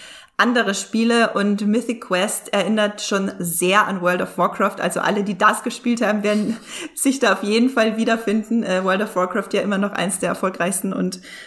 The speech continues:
beliebtesten, äh, Online-Multiplayer. Und ich spiele ja ziemlich viel und ich fühlte mich total, äh, abgeholt dadurch. Hat das sehr viel Spaß, das zu gucken, aber auch wenn man kein, äh, Videospiel-Fan ist, dann lohnt sich's trotzdem, finde ich.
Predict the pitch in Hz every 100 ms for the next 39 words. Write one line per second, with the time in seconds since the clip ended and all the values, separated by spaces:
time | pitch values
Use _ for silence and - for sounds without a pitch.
0 | - - 208 220 196 190 - 202 202 185
1 | 180 180 180 185 202 180 196 196 - -
2 | 175 175 - - - - - - _ -
3 | 214 214 208 208 202 196 - - _ _
4 | _ _ _ _ _ _ _ _ _ 233
5 | 226 - 269 240 208 247 220 220 - 247
6 | 233 202 208 - 240 226 214 233 254 -
7 | 208 202 208 - - 190 - - - 233
8 | 214 208 202 185 190 233 311 - - -
9 | - - 220 220 220 220 - 208 226 254
10 | 240 - 180 214 220 - 220 - 247 240
11 | 202 - - 247 247 233 220 208 247 240
12 | 190 196 196 208 208 202 - 196 196 196
13 | - - 180 190 185 190 - 190 185 202
14 | 226 208 - 160 - 226 185 165 165 180